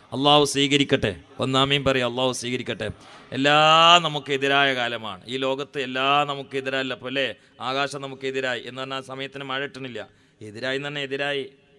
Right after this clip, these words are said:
ആ, ആകാശം, സൂര്യൻ ഭൂമിയിലേക്ക് ഇങ്ങനെ അടുത്തുകൊണ്ടിരിക്കുകയാണെന്നാണ്, ചന്ദ്രൻ ഭൂമിയിൽ നിന്ന് അകന്നുകൊണ്ടിരിക്കുകയാണ്. ഇത് വലിയ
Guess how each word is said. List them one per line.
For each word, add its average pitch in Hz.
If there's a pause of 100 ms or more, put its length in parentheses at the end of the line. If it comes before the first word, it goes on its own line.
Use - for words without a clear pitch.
(220)
ആ, - (1700)
ആകാശം, 127 (520)
സൂര്യൻ 123
ഭൂമിയിലേക്ക് 135
ഇങ്ങനെ 139
അടുത്തുകൊണ്ടിരിക്കുകയാണെന്നാണ്, 131 (1040)
ചന്ദ്രൻ 131 (120)
ഭൂമിയിൽ 139
നിന്ന് 139
അകന്നുകൊണ്ടിരിക്കുകയാണ്. 123
ഇത് 110
വലിയ 120